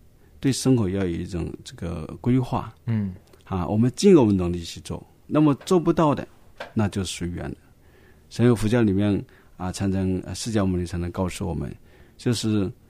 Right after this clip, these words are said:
Speaker 1: 我们做任何事情呢，我们用心去做，要用心去做。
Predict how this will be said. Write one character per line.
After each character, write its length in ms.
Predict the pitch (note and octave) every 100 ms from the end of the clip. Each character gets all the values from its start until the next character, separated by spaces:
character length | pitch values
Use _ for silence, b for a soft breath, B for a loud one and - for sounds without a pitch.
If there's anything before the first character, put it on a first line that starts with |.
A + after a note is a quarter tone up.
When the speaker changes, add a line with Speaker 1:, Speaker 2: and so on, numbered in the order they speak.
| b b _
Speaker 1:
我 100 | G#2+
们 120 | A2+
做 180 | E3 C3+
任 220 | C3 B2
何 120 | F#2+
事 160 | F2 G2
情 160 | F2
呢， 60 | E2+
我 100 | -
们 160 | F#2 F#2+
用 200 | C#3 C3+
心 240 | G2+ - E2+
去 160 | -
做， 180 | C#2+ D2+ - -
要 120 | -
用 220 | C3 C3 A2+
心 420 | - - C3+ C3+
去 160 | - -
做。 200 | -